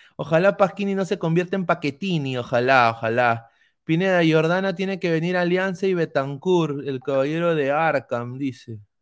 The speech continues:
Ya. No sé si lo va a contratar, a, a, creo que Alianza no va a contratar a nadie. Heisenberg. "Qué chucha habla este Jordan Vela", un saludo. Y viene Pajini Gawa Cristal.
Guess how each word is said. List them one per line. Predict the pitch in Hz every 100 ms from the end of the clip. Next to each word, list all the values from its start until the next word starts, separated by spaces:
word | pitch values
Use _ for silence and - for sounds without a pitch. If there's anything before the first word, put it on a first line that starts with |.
| _ _
Ya. | 123 117 120 135 147 _ _ _ - - - - _ _ _ _
No | 127 127 143 156
sé | 170
si | 165 147
lo | 127 123
va | 131
a | 131
contratar, | 131 123 117 -
a, | 127 -
a, | 131
creo | 151 160
que | 151
Alianza | 139 143 131
no |
va | 127
a |
contratar | 127 120 110 120
a | 110
nadie. | 104 101 98 - _
Heisenberg. | 175 151 - 113 107 104 - _ _ _ _
"Qué | -
chucha | 160 185 185
habla | 175 175
este | 175 147
Jordan | 160 165 156 139
Vela", | 151 156 123
un | 139
saludo. | 131 139 147 151 127 117 120 -
Y | 131
viene | 151 170
Pajini | 165 131 - 170 165 160
Gawa | 160 165 165 160
Cristal. | 127 113 - 165 156 120